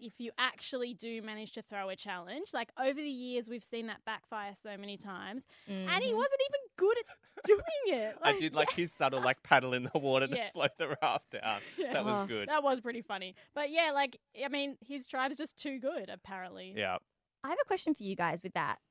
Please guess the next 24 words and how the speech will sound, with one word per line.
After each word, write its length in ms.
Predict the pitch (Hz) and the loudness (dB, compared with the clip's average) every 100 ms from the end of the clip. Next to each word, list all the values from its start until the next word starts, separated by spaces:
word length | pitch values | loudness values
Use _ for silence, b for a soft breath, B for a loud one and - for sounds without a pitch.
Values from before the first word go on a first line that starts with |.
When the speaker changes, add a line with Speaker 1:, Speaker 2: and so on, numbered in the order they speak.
| _ _ - | _ _ -16
Speaker 2:
Wh-, 400 | 214 220 - - 214 | -16 -8 -8 -8 0
what's, 460 | 330 - - - - _ _ _ - | 0 0 -2 -6 -8 _ _ _ -2
like, 160 | 311 - 202 | -2 -4 0
why 260 | 233 285 466 508 - _ _ - | 6 8 8 6 2 _ _ -12
was 160 | 240 285 | -2 -2
it 140 | - | -2
so 300 | - - 226 | -6 4 6
important 480 | 226 233 208 190 147 | 6 4 2 0 -2
for 80 | - | -4
him 220 | 220 214 | 0 0
to 100 | - | -2
get 220 | 185 196 190 | 0 2 2
rid 160 | 185 | -2
of 60 | 180 | -2
Sam 380 | - 170 175 165 | -2 -2 -2 -4
right 360 | 170 170 160 | 2 4 4
now? 640 | - 170 165 170 - - - - 214 _ _ - | 0 -4 -4 -6 -6 -12 -16 -18 -20 _ _ -10
Speaker 3:
Yeah. 140 | 104 262 | -2 2
Speaker 2:
Like, 240 | 247 - _ | 0 -2 _
surely 400 | - 339 320 392 | -2 2 4 4
he 100 | 392 | 2
could 140 | 302 220 | 2 0
just 160 | 240 | -2
wait 720 | 196 190 196 196 175 - - | -4 2 2 2 -2 -12 -20